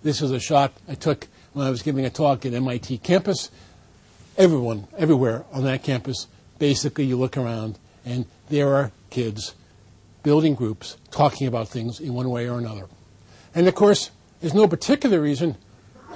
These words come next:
if we move from kind of the study groups and the social life on campus,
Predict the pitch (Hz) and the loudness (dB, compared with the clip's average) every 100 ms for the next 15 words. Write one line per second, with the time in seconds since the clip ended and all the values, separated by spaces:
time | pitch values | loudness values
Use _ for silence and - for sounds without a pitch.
0 | - - 160 151 160 160 185 180 165 - | -20 -12 -2 2 4 8 10 10 8 4
1 | 165 143 135 - 151 135 - 180 175 139 | 0 0 -2 -2 -2 -2 -2 2 4 4
2 | 160 139 - - - 143 143 - 180 - | 2 2 -6 -14 -4 0 0 2 2 4
3 | 160 151 151 - - 151 160 165 156 143 | 4 4 2 -2 -6 2 2 4 0 0
4 | 170 - | -4 -8